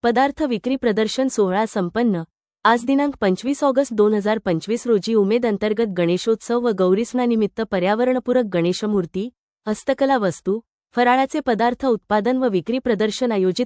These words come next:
प्रदर्शन बार्शीमधील यशवंतराव चव्हाण सभागृह शेजारी आयोजित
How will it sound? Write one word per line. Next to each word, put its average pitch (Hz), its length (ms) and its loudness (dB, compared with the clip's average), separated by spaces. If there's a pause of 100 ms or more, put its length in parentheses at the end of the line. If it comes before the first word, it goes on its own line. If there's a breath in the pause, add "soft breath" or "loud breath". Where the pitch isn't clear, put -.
प्रदर्शन 190 520 0
बार्शीमधील 226 680 0
यशवंतराव 247 600 -2
चव्हाण 247 360 -2
सभागृह 202 500 -2
शेजारी 190 420 0
आयोजित 220 320 0